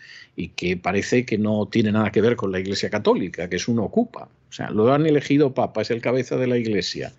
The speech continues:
y todo lo demás, y resulta que pasa por allí, vamos, como si yo decido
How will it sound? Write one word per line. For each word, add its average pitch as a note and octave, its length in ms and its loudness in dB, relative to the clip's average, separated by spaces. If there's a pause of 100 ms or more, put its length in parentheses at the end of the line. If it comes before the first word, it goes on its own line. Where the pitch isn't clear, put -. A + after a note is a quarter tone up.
(480)
y G2+ 180 0
todo B2 180 4
lo C3 100 6
demás, D#3+ 500 2
y F#2+ 300 -6
resulta A#2 480 -2
que A#2+ 80 0
pasa A2+ 300 -4
por F#2+ 120 -6
allí, D#3 220 -2
vamos, E2 320 -4
como D#2+ 420 -8
si F2 200 -2
yo C3 200 6
decido G2 1000 0